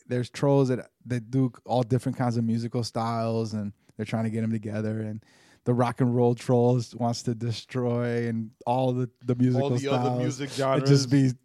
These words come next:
Speaker 1: be rock and roll.
Speaker 2: And
Speaker 1: Which
Speaker 2: so
Speaker 1: is
Speaker 2: I love that they expanded it, right?
Speaker 1: Yeah, yeah.
Speaker 2: And, and it's almost like, and they also did a, a meaning as to why the princess's name is Poppy.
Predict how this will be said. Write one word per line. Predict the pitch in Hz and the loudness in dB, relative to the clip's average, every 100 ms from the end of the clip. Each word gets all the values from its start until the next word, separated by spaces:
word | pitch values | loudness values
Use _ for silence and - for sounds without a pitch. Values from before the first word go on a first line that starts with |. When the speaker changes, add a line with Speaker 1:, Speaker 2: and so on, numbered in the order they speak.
| 135 | -2
Speaker 1:
be | 143 135 135 | 4 4 4
rock | 127 113 139 | 0 -2 -2
and | 123 | 0
roll. | 127 127 123 | 4 6 4
Speaker 2:
And | 127 | 4
Speaker 1:
Which | 143 | 2
Speaker 2:
so | |
Speaker 1:
is | 143 | 2
Speaker 2:
I | 180 | 2
love | 185 190 240 | 4 6 6
that | 180 156 | 6 2
they | 151 | 2
expanded | 131 - - 190 190 160 113 | 0 -6 -10 -6 -6 -6 -8
it, | 90 _ | -12 _
right? | 110 | 0
Speaker 1:
Yeah, | 143 117 107 | 2 2 0
yeah. | 139 123 | 2 2
Speaker 2:
And, | 147 143 147 | 2 2 0
and | 156 | -2
it's | 143 | 0
almost | 160 160 147 139 | 0 2 2 2
like, | 120 117 | -2 -2
and | 131 | -2
they | 131 | 0
also | 135 131 131 123 | 0 0 0 -2
did | 110 127 123 | -4 -4 0
a, | 113 101 - _ _ _ _ _ - | 0 -2 -8 _ _ _ _ _ -10
a | 117 | -8
meaning | 123 139 131 120 | -4 -4 -4 -4
as | 113 107 | -6 -8
to | - 120 | -12 -12
why | 107 113 117 117 110 | -8 -6 -2 -2 -4
the | 107 | -8
princess's | - 127 110 110 101 - 104 98 95 | -10 -12 -10 -12 -14 -14 -14 -14 -14
name | 104 107 101 95 | -14 -14 -14 -14
is | 92 | -16
Poppy. | - - 104 - - | -14 -12 -12 -14 -20